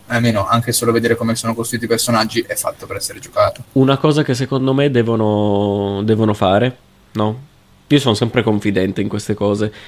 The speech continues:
Speaker 2: Semplicemente rivedere la calibrazione, perché è tutta controllata via software, quindi non credo che sia una cosa così impossibile da fare. E potrebbero calibrarlo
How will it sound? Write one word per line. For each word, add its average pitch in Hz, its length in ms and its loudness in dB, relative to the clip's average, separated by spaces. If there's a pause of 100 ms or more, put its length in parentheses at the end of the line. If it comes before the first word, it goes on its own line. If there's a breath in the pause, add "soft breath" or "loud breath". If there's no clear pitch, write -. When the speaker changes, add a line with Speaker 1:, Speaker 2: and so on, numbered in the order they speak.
(220 loud breath)
Speaker 2:
Semplicemente 147 720 2
rivedere 117 400 6
la 110 100 2
calibrazione, 107 760 2
perché 90 1300 -4 (220)
è - 140 -8
tutta - 240 0
controllata 107 500 2
via 101 160 0
software, 98 460 -2
quindi 104 220 -2
non 95 340 -2
credo 98 400 0
che 101 100 -6
sia 101 180 -6
una 101 140 -2
cosa 110 240 -6
così 104 420 -6 (880)
impossibile 104 680 -2
da 98 120 -4
fare. 95 420 -2
E 101 80 0
potrebbero 110 560 2
calibrarlo 110 840 4